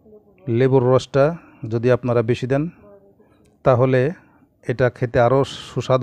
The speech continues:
হবে। তো প্রিয় দর্শক, এটা মালয়েশিয়ানরা তেওয়াইস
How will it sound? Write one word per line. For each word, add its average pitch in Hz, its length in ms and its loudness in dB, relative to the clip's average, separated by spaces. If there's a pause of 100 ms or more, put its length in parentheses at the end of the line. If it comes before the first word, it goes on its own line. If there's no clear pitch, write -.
হবে। 135 200 4 (920)
তো - 120 0
প্রিয় 147 220 0
দর্শক, 151 300 0 (300)
এটা 131 180 0 (140)
মালয়েশিয়ানরা 123 600 0 (680)
তেওয়াইস 143 400 4